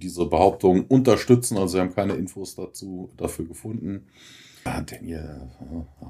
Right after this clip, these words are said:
ähm, ja, Akkad wird wohl seine Spuren verwischt haben. Und, äh, Carter, also wenn, na, wenn diese Schiffe es noch gibt und wenn die jederzeit explodieren könnten, dann ist wohl hier Zeit wohl wirklich ein Thema.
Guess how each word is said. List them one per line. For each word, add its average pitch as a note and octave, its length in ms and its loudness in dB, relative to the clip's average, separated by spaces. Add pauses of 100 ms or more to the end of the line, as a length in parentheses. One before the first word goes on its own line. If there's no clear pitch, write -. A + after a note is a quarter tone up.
(180)
ähm, D#2+ 240 -12 (460)
ja, F2 260 2
Akkad - 340 4
wird F2 140 2
wohl F2+ 100 6
seine E2 360 4
Spuren G2+ 440 0
verwischt A#2+ 480 0
haben. G#2+ 480 8 (540)
Und, F#2+ 560 4
äh, F2+ 160 6
Carter, F#2+ 260 0
also E2+ 280 0
wenn, G3 540 4 (340)
na, C#3+ 500 0
wenn E3+ 640 0
diese B2 320 -10
Schiffe B2 380 2
es - 160 -2
noch G2+ 200 -2
gibt D#3+ 300 4 (460)
und F#2 60 -4
wenn G2+ 100 2
die G#2 60 0
jederzeit A2+ 400 4
explodieren G2+ 400 0
könnten, G2 300 2
dann F#2 220 2
ist - 280 -8
wohl F#2+ 280 4
hier F2+ 420 4
Zeit G2 380 2
wohl F2+ 280 0
wirklich G2 320 -6
ein F2+ 80 -8
Thema. A2 520 2